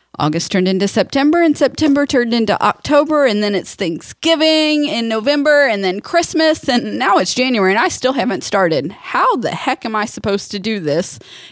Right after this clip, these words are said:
if I don't actually get around to doing it? I mean, and again, I had a couple of hit or miss days where I go and work out, but I wasn't making it a priority. So I said, "You know what I think I need to do? I think I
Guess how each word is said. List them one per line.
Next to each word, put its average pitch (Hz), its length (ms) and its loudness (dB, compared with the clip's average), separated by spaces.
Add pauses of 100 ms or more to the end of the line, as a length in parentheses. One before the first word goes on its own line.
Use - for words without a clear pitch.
(120)
if 214 200 0
I 196 100 2
don't 220 400 0
actually 196 460 -4
get 170 260 -2
around 160 380 -2
to 240 100 -6
doing 285 280 0
it? 220 40 -4
I 277 80 2
mean, 339 240 2 (240)
and 294 140 0
again, 320 300 2
I 233 80 2
had 311 200 -2
a 320 60 0
couple 311 340 -2
of 254 80 0
hit 320 240 -2
or 285 60 0
miss 277 420 -2 (640)
days 247 520 0
where 208 340 2
I 220 100 2
go 262 220 4
and 247 100 0
work 220 200 -4
out, 311 280 0
but 202 220 0
I 214 120 2
wasn't 220 500 0
making 190 400 0
it 170 100 4
a 165 80 0
priority. 190 560 2
So - 160 -4
I 226 80 4
said, 233 240 0
"You 254 80 0
know 277 140 2
what 269 160 4
I 254 80 2
think 262 240 -2
I 262 80 0
need 247 180 0
to 262 80 -4
do? 247 240 2
I - 120 -2
think 269 260 -2
I 311 40 -2